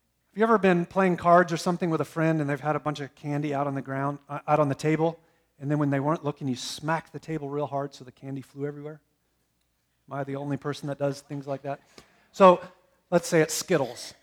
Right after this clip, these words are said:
You smack your hand and the S-, Skittles scatter. God allowed persecution to strike the city of Jerusalem,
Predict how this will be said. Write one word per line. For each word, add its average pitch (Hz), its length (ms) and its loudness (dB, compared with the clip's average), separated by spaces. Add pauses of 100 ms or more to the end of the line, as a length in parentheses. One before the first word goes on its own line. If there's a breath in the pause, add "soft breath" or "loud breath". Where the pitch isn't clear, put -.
You 165 80 -12
smack 190 420 0
your 180 100 0
hand 170 280 2
and 151 120 -6
the 143 60 -2
S-, - 400 -8
Skittles 165 540 -6 (440)
scatter. - 640 -6 (3000)
God 220 340 6
allowed 151 400 4
persecution 180 960 -12
to 143 100 -20
strike - 840 -8 (580)
the 143 80 -18
city 151 400 -10
of 135 100 -10
Jerusalem, 127 680 -12